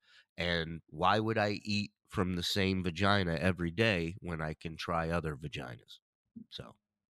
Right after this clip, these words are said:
that's your pal. Okay? This guy defending your right to have a kid. It's a guy who thinks kids come out of pizza slices. All right? So that's where we're at. Just so everybody's on the same page.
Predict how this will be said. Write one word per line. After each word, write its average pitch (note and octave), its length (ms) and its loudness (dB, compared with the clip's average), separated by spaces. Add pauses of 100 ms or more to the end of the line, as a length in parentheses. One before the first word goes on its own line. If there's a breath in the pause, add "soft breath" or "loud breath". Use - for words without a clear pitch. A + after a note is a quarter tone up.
(140)
that's - 180 -10
your D#2 80 -10
pal. - 200 -14 (1120)
Okay? A#3+ 100 -4 (880 loud breath)
This - 140 -18
guy - 180 -10
defending D2+ 480 -6
your D#2+ 180 -6
right D2+ 340 -4 (240)
to C#2 600 -8
have C#2+ 140 -10
a - 20 -16
kid. - 220 -16 (1000)
It's - 100 -14
a C2+ 40 -10
guy D2 360 -4
who C#2 400 -6 (220)
thinks C#2 500 -8
kids A2+ 420 -2
come D2+ 240 -6
out D2 160 -2
of D2 180 -8
pizza E2 300 -4
slices. - 560 -12 (540)
All G2+ 80 0
right? F#3+ 180 0 (380)
So - 160 -12
that's - 260 -8
where C#2+ 200 -8
we're D#2 200 -10
at. - 140 -14 (800)
Just - 220 -6
so D2 240 -4
everybody's F#2+ 640 0
on D#2+ 140 -4
the D2+ 80 -6
same D2+ 320 -6
page. - 420 -8